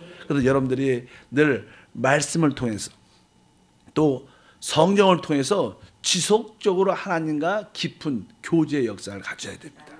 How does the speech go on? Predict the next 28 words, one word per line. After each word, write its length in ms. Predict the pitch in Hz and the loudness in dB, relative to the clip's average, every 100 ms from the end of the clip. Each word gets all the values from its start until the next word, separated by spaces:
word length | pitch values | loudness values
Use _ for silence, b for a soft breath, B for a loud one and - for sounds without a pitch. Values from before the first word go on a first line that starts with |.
| B B B B B B - | B B B B B B 4
여러분, 300 | 127 131 127 | 6 6 2
양심의 560 | 127 135 127 131 131 | 2 0 0 -2 -2
죄를 320 | - 127 131 | 0 2 4
느낄 260 | 127 - 135 | 2 0 -2
때마다 340 | 131 120 131 | 0 2 2
다시 260 | - - - | 0 -4 -2
한번 420 | 156 147 175 127 - B B B | -2 0 0 0 -8 B B B
예수의 560 | 143 196 - 208 190 - _ | 8 8 6 2 2 0 _
보혈로 480 | - 160 170 160 185 | 2 6 8 6 4
씻어내야 720 | 175 - 233 - 165 110 180 | 4 0 2 4 4 6 6
됩니다. 380 | 185 107 - - - - B B B - | 4 0 -12 -20 -20 -20 B B B -6
성경은 680 | - 190 170 180 160 117 | 2 4 6 6 4 2
그렇게 300 | - 165 - | 2 2 4
말합니다. 580 | 160 113 156 135 113 98 110 | 2 4 4 2 0 -6 0
요한 240 | 139 156 151 | 6 8 6
일 100 | 147 | 2
서에 220 | - 143 | 0 0
보니까 500 | 127 117 165 147 101 B B | 2 0 2 2 0 B B
그가 560 | - 151 165 156 113 - | -6 4 8 8 8 0
빛 300 | - 175 - | -6 -6 -2
가운데 500 | - 196 185 165 170 | 4 6 4 2 0
계신 360 | - 143 - 170 | 2 4 4 4
것 100 | 165 | 0
같이 400 | 127 113 - 101 - B B - | 0 -2 -6 -8 -10 B B 2
우리도 440 | 147 165 156 147 | 4 6 6 4
빛 220 | - 175 | -2 -4
가운데 500 | - 190 185 165 165 | 6 8 8 4 2
행하면 540 | 143 156 143 156 - | 2 4 4 4 2